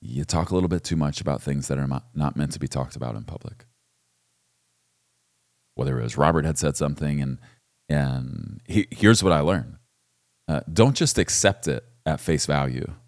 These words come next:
when the Lord asks you to stop doing something. Dig around and figure out why you do that something. I got a text from a friend,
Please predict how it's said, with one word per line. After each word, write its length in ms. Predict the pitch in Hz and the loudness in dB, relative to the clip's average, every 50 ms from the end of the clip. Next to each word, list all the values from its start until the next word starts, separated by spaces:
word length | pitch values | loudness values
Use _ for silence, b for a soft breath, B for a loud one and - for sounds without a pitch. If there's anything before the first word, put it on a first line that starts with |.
| _ _ _ _ _ | _ _ _ _ _
when 240 | - 78 85 85 85 | 0 2 2 4 4
the 80 | 80 87 | 4 4
Lord 180 | 85 85 80 | 6 6 6
asks 200 | 78 78 78 - | 4 2 2 0
you 60 | 78 73 | -2 -2
to 60 | 69 | -2
stop 260 | - - 69 67 - | -2 -2 -2 -2 -2
doing 220 | - 76 69 67 | -2 -2 -2 -2
something. 420 | - - 76 69 60 52 57 65 - - _ _ _ _ _ _ | -4 -4 -6 -6 -8 -10 -10 -12 -14 -20 _ _ _ _ _ _
Dig 220 | - 101 104 107 | 4 4 6 6
around 520 | 156 156 135 101 80 69 69 71 78 95 92 - | 6 6 6 6 4 2 2 2 0 0 0 0
and 160 | 92 95 82 | -2 -2 -2
figure 400 | - - 80 76 76 78 76 - - | -2 -2 -2 0 0 0 -2 -2 -2
out 340 | 71 71 69 67 67 67 - _ _ _ _ - | -2 0 0 0 -2 -6 -10 _ _ _ _ -8
why 540 | 58 64 69 67 62 55 50 - - - - _ _ _ _ _ _ _ _ _ _ _ - | -4 -2 0 0 -2 -2 -6 -8 -12 -16 -20 _ _ _ _ _ _ _ _ _ _ _ 0
you 120 | 80 82 | 0 2
do 140 | 76 78 71 | 2 2 2
that 180 | 67 65 - - | 0 0 0 -2
something. 380 | - - 57 - - - - - - b b b b b b b | -4 -4 -6 -8 -10 -12 -12 -14 -20 b b b b b b b
I 80 | b 85 | b 6
got 100 | 92 87 | 6 6
a 60 | 80 | 6
text 500 | - - 87 85 82 - - - - - - | 6 4 4 4 4 2 0 -4 -6 -8 -14
from 200 | - - 85 76 | -8 -4 -2 -2
a 40 | 71 | -2
friend, 420 | - - 90 80 71 73 95 107 | 0 0 0 2 2 0 -2 -2